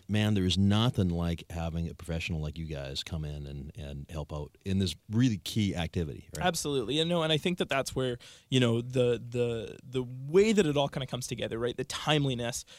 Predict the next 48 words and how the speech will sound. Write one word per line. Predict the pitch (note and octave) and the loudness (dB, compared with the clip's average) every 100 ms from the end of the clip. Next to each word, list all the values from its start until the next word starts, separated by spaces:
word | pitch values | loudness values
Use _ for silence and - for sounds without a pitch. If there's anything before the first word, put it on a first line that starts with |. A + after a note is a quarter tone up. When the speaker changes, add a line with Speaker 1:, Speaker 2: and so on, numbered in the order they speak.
| - - | -12 -2
Speaker 2:
um, | A#2 A2+ A#2+ | 0 0 -2
you | B2+ A#2+ | -2 0
know, | |
the | A#2 A#2+ | 0 0
amount | A#2+ B2 | 0 -2
of | B2 B2 | -4 2
work | E3+ F#3+ | 4 4
that | F#3+ D#3 | 2 2
needs | D#3+ - | 0 0
to | D3+ | 0
be | C#3 | 0
done, | C3 C3 C3+ C3+ - | 0 -2 -2 -4 -6
and, | C3+ C3+ C3+ C3+ | -6 -4 -4 -6
you | G#3+ | -6
know, | A#3+ A#3+ | -4 -2
that | A#3+ | -4
you | G#3+ A3 | -4 -8
care | - G#3 B3 | -6 -2 0
about | A#3 A#3 | -2 -4
these | A3 | -4
items. | D#3+ A#3 - - | -4 -4 -6 -6
They're | C#3 | -2
not | D3+ F#3+ - | -2 -4 -4
just, | F3+ E3+ - _ _ - | -2 -2 -6 _ _ -10
you | D3 | -4
know, | E3 | -2
nothing, | C#3 C3+ - - - | -2 -4 -6 -10 -6
right? | - | -4
You | - C#3 | -2 -2
wanna | C3 C#3 F3 | 0 -2 0
ensure | C#3+ - C3+ | -2 -4 -6
they're | A#2 | -6
being | A#2+ A#2+ | -6 -8
properly | A#2+ A2 B2 A#2+ | -8 -6 -8 -8
protected. | - G2+ F2+ - - - - | -8 -8 -8 -12 -16 -10 0
We're | C#3+ | 2
gonna | C3 D3 D3+ | 4 2 2
fully | B2+ B2 | -2 -4
pad | - A2+ A#2+ | -2 -4 -4
and | A2+ | -4
wrap | G2+ - | -8 -8
things. | A#2+ - | -12 -8
We're | C3+ | -6
gonna | D#3 | -4
ensure | D3+ C3+ B2 | -4 -6 -8
that | A2+ | -8
things | B2 B2+ | -10 -10
are, | B2 | -10